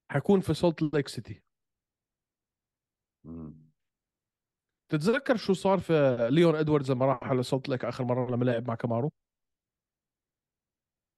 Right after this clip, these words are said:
Speaker 1: كل المقاتلين إجمالا، مش بس ليون، إجمالا كلهم.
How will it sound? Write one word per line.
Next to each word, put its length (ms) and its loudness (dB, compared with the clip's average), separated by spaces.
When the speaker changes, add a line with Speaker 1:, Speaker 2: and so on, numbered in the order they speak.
Speaker 1:
كل 180 4
المقاتلين 640 2
إجمالا، 380 0
مش 180 -2
بس 340 -4
ليون، 300 0
إجمالا 440 4
كلهم. 340 -2